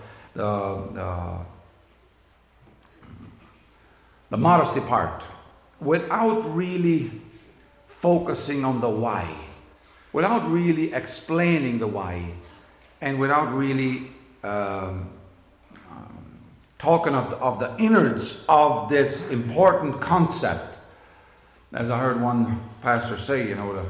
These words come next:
one of the walls of the, of the house of our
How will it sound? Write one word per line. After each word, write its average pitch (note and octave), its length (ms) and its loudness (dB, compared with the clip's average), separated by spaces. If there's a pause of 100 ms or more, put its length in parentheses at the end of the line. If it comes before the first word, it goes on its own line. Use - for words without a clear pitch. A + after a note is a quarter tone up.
(1000)
one A2+ 180 -4
of A2 80 -4
the G#2+ 180 -4 (1300)
walls B2 680 2
of A2+ 180 -2
the, G#2+ 60 -2
of F#2+ 500 -8
the D2+ 680 -12
house B2 600 0
of E2 120 -8
our D#2+ 200 -8